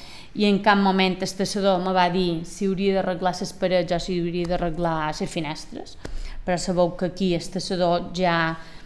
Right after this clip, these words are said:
ja m'hi diu quin solar li agradaria més, mm? Per això és una de les preguntes que volen fer.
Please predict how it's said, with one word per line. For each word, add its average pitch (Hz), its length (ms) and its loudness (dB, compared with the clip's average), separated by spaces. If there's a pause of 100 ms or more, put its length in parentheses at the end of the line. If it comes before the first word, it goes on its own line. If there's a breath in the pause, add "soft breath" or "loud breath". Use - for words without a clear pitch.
(260 loud breath)
ja 233 200 8
m'hi 240 260 8
diu 233 400 8
quin 190 220 2
solar 185 360 6
li 175 160 0
agradaria 151 480 -2
més, 147 360 -6 (120)
mm? 165 220 -4 (160)
Per 175 80 -6
això 170 180 -4
és 165 80 -4
una 165 240 0
de 160 80 -6
les 175 120 -6
preguntes 165 380 -4
que 165 200 -4 (160)
volen 147 300 -4
fer. 180 200 -4